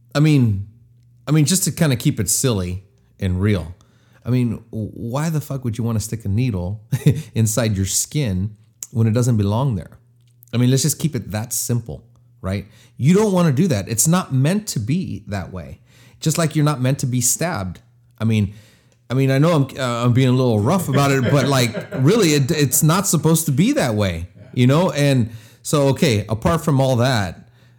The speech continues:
Speaker 1: um, the pharmaceutical industry very much is aware that these vaccines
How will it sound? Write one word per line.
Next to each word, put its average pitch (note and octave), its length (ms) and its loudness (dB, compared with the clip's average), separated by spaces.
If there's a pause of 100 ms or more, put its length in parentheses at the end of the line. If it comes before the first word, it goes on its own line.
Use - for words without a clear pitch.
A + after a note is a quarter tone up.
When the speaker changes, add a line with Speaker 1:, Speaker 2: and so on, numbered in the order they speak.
(100)
Speaker 1:
um, G#2 460 0
the B2 100 2
pharmaceutical D#3+ 760 0
industry A2 500 -2
very G#3+ 300 -2
much B2+ 240 2
is F#2+ 240 -2 (220)
aware G2+ 720 -2 (340)
that G#2+ 520 -4
these A2+ 380 2
vaccines G#2+ 1040 -2